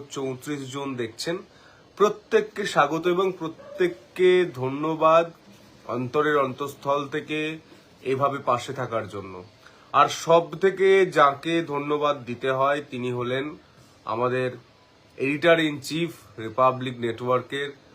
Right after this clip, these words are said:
অর্ণব গোস্বামী। অর্ণব গোস্বামীকে আমি ধন্যবাদ জানাই এই কারণে,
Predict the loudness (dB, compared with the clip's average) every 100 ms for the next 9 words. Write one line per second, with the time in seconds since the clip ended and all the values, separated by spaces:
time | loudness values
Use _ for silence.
0 | _ -6 -4 -2 -4 -6 -10 -8 -8 -4
1 | -4 -4 -6 -8 -6 -8 -4 -4 -4 -6
2 | -6 -2 0 0 0 0 0 2 2 2
3 | 2 2 2 0 -4